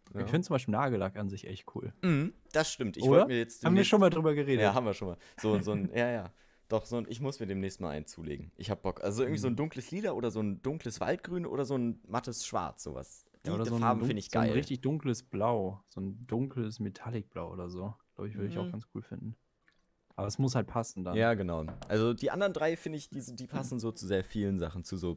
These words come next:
Speaker 1: Basic-Outfits, weißt du? So
Speaker 2: Mhm.
Speaker 1: mostly One-Colored Outfits passen die ganz gut. Aber die Farben fühl ich. Ich glaub, da muss ich mich demnächst mal, muss ich mir demnächst mal was, was besorgen gehen.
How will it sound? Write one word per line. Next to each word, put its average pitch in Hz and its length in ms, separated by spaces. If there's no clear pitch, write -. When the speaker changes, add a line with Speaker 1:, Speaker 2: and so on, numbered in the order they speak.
Speaker 1:
Basic-Outfits, 87 880
weißt 90 240
du? 202 160
So 90 220
Speaker 2:
Mhm. 117 460
Speaker 1:
mostly 95 440
One-Colored 90 460
Outfits - 420
passen 90 300
die 92 60
ganz 87 200
gut. - 240
Aber 110 120
die 160 140
Farben 160 260
fühl 104 220
ich. - 180
Ich - 60
glaub, 131 200
da 123 100
muss 117 180
ich - 160
mich 107 240
demnächst 101 340
mal, 90 240
muss 92 140
ich 87 80
mir 90 100
demnächst 85 360
mal - 100
was, 80 280
was - 140
besorgen 82 520
gehen. 80 240